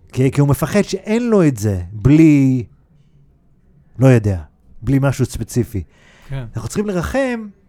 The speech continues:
Speaker 1: להבין שכל ה-, כל העולם סובל מרגישות נחיתות, ואנחנו צריכים להעצים אחד את השני ולהגיד, "אתה יכול להיות מי שאתה ומה שאתה." תשמע,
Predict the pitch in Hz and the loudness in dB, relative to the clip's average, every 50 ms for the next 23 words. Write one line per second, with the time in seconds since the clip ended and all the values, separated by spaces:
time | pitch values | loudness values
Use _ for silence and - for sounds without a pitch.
0 | _ _ _ _ _ - - _ _ _ _ _ _ - 123 135 139 151 202 196 | _ _ _ _ _ -20 -20 _ _ _ _ _ _ -10 -8 -6 -4 -4 -6 -6
1 | - 185 - - 185 196 202 196 185 175 170 160 156 147 143 135 135 135 131 139 | -8 -10 -8 -6 -6 -4 -4 -4 -4 -4 -4 -6 -6 -8 -8 -8 -10 -10 -10 -10
2 | 143 135 143 143 143 139 - - 180 185 180 175 180 165 - - 151 131 127 170 | -10 -10 -12 -12 -14 -12 -8 -8 -6 -6 -6 -6 -8 -8 -10 -10 -10 -8 -6 -6
3 | 185 175 160 147 139 131 123 - 175 170 156 - - 123 - - - 254 247 165 | -6 -6 -6 -6 -8 -8 -8 -10 -10 -10 -12 -12 -12 -12 -14 -8 -4 -2 -2 -2
4 | - - - - 127 123 - - 120 127 120 - - 113 - - 160 156 151 131 | -2 -6 -10 -16 -20 -20 -16 -12 -12 -10 -10 -12 -14 -16 -16 -16 -14 -12 -12 -12
5 | 120 - - - - 220 254 254 233 - - 143 - - 117 110 - 120 110 110 | -12 -14 -14 -16 -14 -12 -12 -12 -10 -10 -10 -10 -8 -8 -10 -10 -10 -10 -10 -10
6 | 110 110 107 113 113 117 117 120 123 113 110 - _ _ _ _ _ _ _ _ | -10 -10 -12 -12 -14 -14 -14 -12 -14 -14 -14 -18 _ _ _ _ _ _ _ _
7 | _ _ _ _ _ _ _ _ - 131 127 120 - 127 117 - - 165 170 165 | _ _ _ _ _ _ _ _ -14 -14 -12 -10 -8 -8 -8 -8 -8 -6 -4 -4
8 | 156 156 151 - 151 156 143 - 147 139 139 - 147 135 135 135 131 139 135 131 | -4 -4 -6 -6 -8 -10 -8 -10 -12 -12 -10 -10 -10 -8 -8 -10 -10 -10 -10 -10
9 | - 143 135 - - 135 131 - _ _ _ _ - - 98 107 156 156 | -10 -10 -12 -10 -10 -12 -12 -12 _ _ _ _ -20 -12 -6 -4 -2 -2